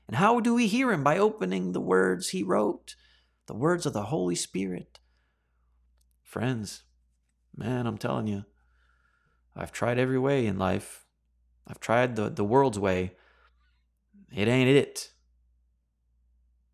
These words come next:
The way of the Christ is the way forward. He will heal us. I'm telling you. All right, well, that concludes our sermon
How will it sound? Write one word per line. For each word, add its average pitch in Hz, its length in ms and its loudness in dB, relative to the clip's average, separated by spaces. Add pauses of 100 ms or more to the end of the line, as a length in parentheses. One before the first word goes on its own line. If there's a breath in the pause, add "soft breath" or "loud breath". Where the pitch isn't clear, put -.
(400)
The 90 60 -12
way 104 140 2
of 117 80 4
the 107 80 -4
Christ 113 600 -4 (1500)
is 82 120 -12
the 78 80 -8
way 98 180 2
forward. 107 480 0 (520)
He 98 140 -10
will 117 200 -2
heal 113 260 -2
us. - 320 -10 (1400)
I'm - 60 -20
telling 95 260 -6
you. 85 120 -10 (1500 loud breath)
All 233 100 8
right, 170 200 6
well, 135 100 2
that 170 160 4
concludes 160 420 2
our 139 220 6
sermon 131 540 -2